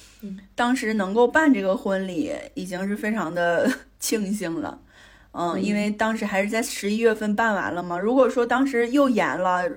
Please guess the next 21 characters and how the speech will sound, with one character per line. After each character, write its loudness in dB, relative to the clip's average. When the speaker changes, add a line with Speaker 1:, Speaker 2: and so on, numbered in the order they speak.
Speaker 2:
或 -2
者 0
是 -2
推 0
到 4
明 -2
年， -2
我 -4
觉 2
得 6
这 4
个 6
事 0
情 0
就 4
失 -2
去 2
它 4
的 6
这 0
种， -4